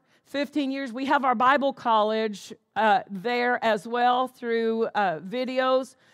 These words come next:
And, uh, we want to have that same outlet here in Little Rock so that we are ministering, uh, to, uh, Jesus by visiting those who are in prison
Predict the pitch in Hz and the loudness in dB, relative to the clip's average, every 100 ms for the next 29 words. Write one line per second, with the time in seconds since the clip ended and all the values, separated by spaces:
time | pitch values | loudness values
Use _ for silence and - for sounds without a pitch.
0 | _ - 220 214 220 - 214 208 180 - | _ -2 0 2 0 -2 0 2 0 -6
1 | 208 226 254 254 233 233 269 262 262 240 | -12 -8 -6 -6 -8 -4 -2 0 0 2
2 | 262 247 226 226 - 254 240 240 226 226 | 4 2 2 -2 -2 -4 -4 -4 -4 2
3 | 226 208 208 196 220 208 180 - 220 208 | 2 2 -4 -4 -6 -4 -4 -6 -6 -4
4 | 208 190 180 170 147 _ _ - 240 220 | -6 -4 -4 -4 -6 _ _ -8 -4 -2
5 | 208 226 220 202 226 226 220 - 214 196 | -2 -2 -4 -4 -6 -6 -8 -8 -10 -8
6 | 202 185 _ _ - 208 196 185 - 247 | -8 -10 _ _ -6 -2 0 -2 -6 -2
7 | 240 220 190 196 _ _ _ 202 202 190 | 0 0 0 -4 _ _ _ -4 -2 -2
8 | 170 185 254 262 262 208 190 170 180 - | -6 -8 -6 -4 -4 -4 -2 -4 -6 -10
9 | 196 214 202 226 196 208 202 208 208 202 | -2 0 2 0 -2 -8 -6 -4 -6 -4
10 | 214 190 185 185 - 202 170 160 160 | -6 -6 -6 -8 -10 -12 -10 -12 -12